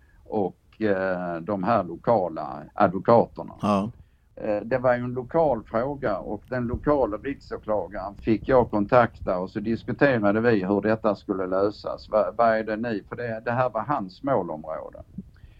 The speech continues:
Speaker 1: Och då, då, eh, var vårt förslag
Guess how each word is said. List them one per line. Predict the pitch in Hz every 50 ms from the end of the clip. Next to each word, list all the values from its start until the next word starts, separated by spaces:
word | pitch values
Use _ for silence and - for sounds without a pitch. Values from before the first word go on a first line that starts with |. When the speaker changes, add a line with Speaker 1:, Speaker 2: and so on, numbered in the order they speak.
| - - _ _ _
Speaker 1:
Och | - - 120 117
då, | 139 139 139 139 135 135 135 135
då, | 131 131 139 139 135 135 135 135
eh, | 131 131 127 127 127 127 120 120 117 113
var | 120 123 135 135
vårt | 131 160 165 156 127 113 _
förslag | - 117 113 - 151 147 131 110 92 90 85